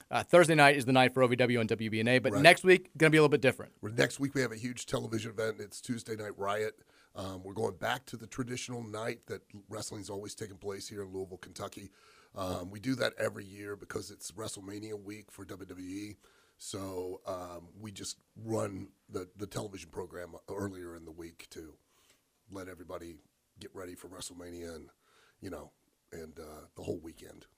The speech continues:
Speaker 2: The Hall of Fame, SmackDown on Friday night. You know, uh, WrestleMania is now two nights, Saturday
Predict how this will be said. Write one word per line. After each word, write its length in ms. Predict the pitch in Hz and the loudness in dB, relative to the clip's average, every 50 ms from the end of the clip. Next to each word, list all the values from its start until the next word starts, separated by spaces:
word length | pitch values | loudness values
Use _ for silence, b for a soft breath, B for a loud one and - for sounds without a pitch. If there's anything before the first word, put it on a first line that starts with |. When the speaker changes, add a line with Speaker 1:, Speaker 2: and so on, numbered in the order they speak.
| - | -14
Speaker 2:
The 60 | - 95 | -12 -12
Hall 200 | - 95 - - | -10 -10 -12 -14
of 80 | - | -14
Fame, 600 | - - 113 110 107 107 107 104 101 101 101 98 98 | -8 -6 -4 -4 -4 -4 -4 -4 -4 -4 -6 -6 -8
SmackDown 600 | - - - - 110 107 101 - 101 98 92 90 | -10 -12 -10 -8 -8 -8 -8 -10 -12 -12 -12 -12
on 120 | 92 90 | -12 -14
Friday 340 | - 104 101 95 90 87 87 | -14 -12 -12 -12 -12 -14 -12
night. 580 | 101 104 104 104 104 101 101 98 95 - - - _ _ _ _ _ _ _ _ _ _ | -12 -10 -10 -8 -8 -6 -8 -8 -10 -12 -16 -20 _ _ _ _ _ _ _ _ _ _
You 120 | - 101 92 | -12 -10 -10
know, 340 | 87 85 82 82 80 78 78 | -10 -10 -10 -12 -12 -12 -12
uh, 240 | 80 78 - - - 80 95 | -12 -12 -12 -14 -14 -10 -10
WrestleMania 560 | 95 - - 92 95 98 104 101 92 92 90 | -10 -10 -10 -10 -12 -10 -10 -10 -10 -10 -12
is 140 | 92 - - | -14 -14 -14
now 280 | 98 95 95 92 90 - - | -14 -14 -12 -14 -14 -16 -16
two 200 | - - 165 160 | -8 -6 -4 -4
nights, 460 | 139 92 80 85 98 110 - - - | -4 -4 -6 -8 -14 -14 -14 -16 -14
Saturday 520 | - - - 110 98 104 98 95 95 92 | -14 -14 -12 -10 -10 -10 -10 -10 -12 -14